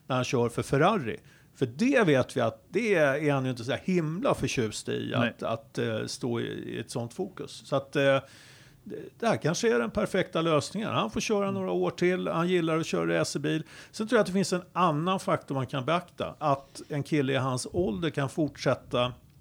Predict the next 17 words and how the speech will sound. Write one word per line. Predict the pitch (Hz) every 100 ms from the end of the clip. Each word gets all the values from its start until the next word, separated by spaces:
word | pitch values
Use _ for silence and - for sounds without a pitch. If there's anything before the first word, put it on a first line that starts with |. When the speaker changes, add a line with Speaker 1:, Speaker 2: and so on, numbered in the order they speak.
| -
Speaker 1:
att | 147
vara | 139 127 131 175 170 165
konkurrenskraftig. | - 165 - 156 143 - 180 208 - - 101 110 - - - - - - - -
Jag | 151
tror | 226
jag | 226
faktiskt | 180 -
har, | 151 170 147 139
kan | - 165
ha | 151 127
lite | 143 165 196 123 - 170
grann | 143 131 127
att |
göra | 123 127 113 117
med | 117 117 -
att, | 123 117 - -
eh, | 120 120 120 120